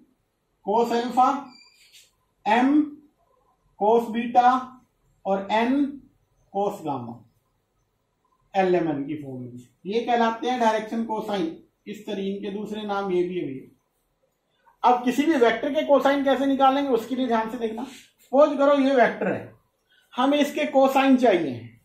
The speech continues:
तो एक काम कर लीजिएगा, इसका unit vector निकाल लीजिएगा कि vector divide by magnitude of that vector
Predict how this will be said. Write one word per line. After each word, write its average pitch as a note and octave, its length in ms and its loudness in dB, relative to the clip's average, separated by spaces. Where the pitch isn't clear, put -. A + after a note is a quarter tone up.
तो A#3+ 60 -2
एक C4 300 -2
काम C4 300 2
कर B3+ 180 4
लीजिएगा, G#3 800 0
इसका C4+ 340 0
unit B3+ 340 0
vector B3 320 -2
निकाल F#3 320 0
लीजिएगा B2 480 -8
कि G3+ 120 -8
vector G#3+ 440 2
divide G3+ 440 0
by A#3+ 200 4
magnitude G#3 500 -6
of F#3+ 160 -6
that D#3+ 220 -6
vector - 320 -14